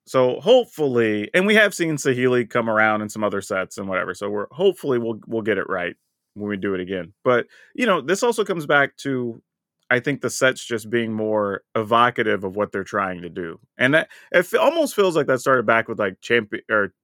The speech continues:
not Champions, uh, uh, I, uh, the last Kamigawa we did,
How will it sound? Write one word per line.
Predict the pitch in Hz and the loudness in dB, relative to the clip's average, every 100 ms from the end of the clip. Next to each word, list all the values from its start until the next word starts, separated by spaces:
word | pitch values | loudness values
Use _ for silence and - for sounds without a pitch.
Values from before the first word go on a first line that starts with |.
| _ - | _ -2
not | 131 104 | -2 -2
Champions, | 98 95 104 - - | -6 -4 -8 -8 0
uh, | 110 104 101 98 - _ _ _ _ _ _ - | 2 2 0 -4 -10 _ _ _ _ _ _ 0
uh, | 110 107 | 2 4
I, | 113 117 - | 2 -2 -2
uh, | 110 107 | -2 0
the | 104 | 2
last | 120 147 139 - _ _ _ _ _ _ - | 2 2 2 -6 _ _ _ _ _ _ -2
Kamigawa | 151 143 139 135 104 | 0 4 4 4 2
we | 98 | -2
did, | 90 78 | -6 -8